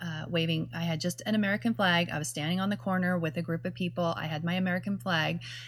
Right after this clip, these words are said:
and a car full of, um, teenage girls drove by, and they threw their bloody maxi pads at us. Um, I've had glass bottles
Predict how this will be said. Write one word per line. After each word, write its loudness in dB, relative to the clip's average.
and 6
a -2
car 4
full 4
of, 0
um, -6
teenage 2
girls 2
drove 2
by, 2
and 4
they 4
threw -2
their 2
bloody 2
maxi 2
pads 0
at 4
us. 0
Um, 4
I've 0
had 2
glass -2
bottles 4